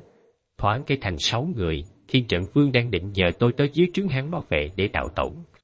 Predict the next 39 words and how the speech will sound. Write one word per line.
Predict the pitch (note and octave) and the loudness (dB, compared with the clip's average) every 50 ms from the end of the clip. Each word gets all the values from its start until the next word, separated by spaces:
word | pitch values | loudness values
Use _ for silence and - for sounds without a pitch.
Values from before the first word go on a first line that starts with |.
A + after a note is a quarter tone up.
| _ _ | _ _
Thì | C#3 C#3 | 0 2
lúc | F3 G#3+ G#3+ - B2+ | 2 2 0 0 2
này | A#2+ A#2 A#2 | 2 2 2
chiếc | - F#3+ F#3 F#3 | 2 0 0 2
chuông | D#3+ D3+ C#3 | 2 2 2
cổ | B2+ - G2+ B2 | 2 0 0 0
tím | - - C#3+ E3+ G#3 A3+ G#3+ | 2 2 2 2 2 0 0
trong | - C3 B2 B2 | 0 0 0 2
nháy | A#2 B2 D3 | 2 0 0
mắt | F3 F#3+ F#3+ - - | 0 -2 -4 -2 0
bỗng | - F#3+ - C3 B2+ | 0 0 2 2 2
lóe | C3 D#3+ F#3 | 2 2 2
lên, | F#3+ D3 C3 B2 B2 A#2 - - _ _ _ _ _ - | 2 4 4 2 2 0 -6 -14 _ _ _ _ _ 0
rồi | A#2 A#2 A#2 | 2 2 4
đã | B2+ C#3+ D#3+ E3 | 4 2 2 4
dung | F3+ F3+ E3 C3+ | 2 2 4 2
nhập | G#2 G2 G2 - - - | 0 0 -2 -4 -4 -2
vào | G#2 G2+ G2+ | 0 0 0
trong | - - C#3 C3 | 0 -2 -4 -2
cơ | - - C3 B2 - | 0 0 0 0 2
thể | A2 G#2 G2+ A2+ | 0 0 0 2
Cực | - - G2 - - - | 2 0 0 0 0 -2
Hồng | G#2 F#2 F2+ - | -4 -4 0 2
Vương, | - C#3+ C3 C3 A#2+ A#2+ - _ _ _ _ _ - | 4 4 4 4 0 -4 -8 _ _ _ _ _ 0
đồng | B2 B2 B2+ A2+ | 0 0 0 0
thời | - A#2 A#2 A2+ | 0 0 0 0
cũng | - C#3+ D#3+ D#3+ | 0 -2 -2 0
lộ | G#2 F2 F2 G2+ - | 2 2 2 0 0
ra | B2 A#2 A2+ B2 A#2+ | 0 0 0 0 2
rất | F#3+ F#3+ F#3+ - A#2 | 0 0 0 0 0
nhiều | G#2 G2 F2 - | 0 0 0 2
cường | - G2+ F#2+ F#2+ F2+ | 2 0 0 0 0
giả | F#2 F2 D#2 G#2+ B2 D3+ E3 | 0 0 0 0 -2 -2 -2
được | C#3 G2+ - - | -2 -2 0 2
giấu | A#2+ A2+ C3+ E3 D#3 | 2 2 2 2 2
dưới | - F#3 F#3 | 2 2 2
thân | - A2+ G2+ - | 2 0 -2 0
chuông | - A2 G#2 G2 | 0 0 0 0
tím. | - A2 G#2+ C#3+ G#3+ | 0 -2 -2 -2 -4